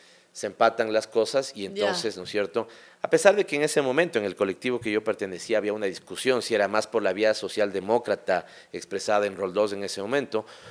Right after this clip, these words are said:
Speaker 1: o por una vía más progresista, como la expresada por Correa, eh, se generó un proceso de discusión interno y decantamos por la vía más progresista, la Asamblea Constituyente y lo que Correa significaba en ese momento.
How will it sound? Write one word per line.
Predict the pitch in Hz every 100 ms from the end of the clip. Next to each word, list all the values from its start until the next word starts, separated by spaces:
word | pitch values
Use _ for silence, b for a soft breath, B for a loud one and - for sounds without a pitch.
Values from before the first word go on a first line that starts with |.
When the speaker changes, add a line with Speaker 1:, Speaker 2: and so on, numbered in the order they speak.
| B
Speaker 1:
o | -
por | 98 104
una | 107 104
vía | 110 107
más | 101 107
progresista, | - 101 92 110 123 101
como | 92 92
la |
expresada | 85 90 98 101
por | 110 -
Correa, | 151 123 143 B B B B -
eh, | 110 101 98 -
se | 107
generó | 110 107 107
un |
proceso | 113 107 - 107 107
de |
discusión | 95 - 101 127
interno | 127 113 110 143 156 B B -
y | 120 120
decantamos | 131 123 113 104 110 110
por | 101
la | 92 90
vía | 92 104
más | 98 95
progresista, | - 110 117 - 101 - 117 -
la |
Asamblea | 98 98 98 104
Constituyente | - 104 113 139 117 104 - 123 -
y | 98
lo | 92 -
que | 92
Correa | - 104 95 104
significaba | - 98 - - 87
en | 85
ese | 85
momento. | 78 - -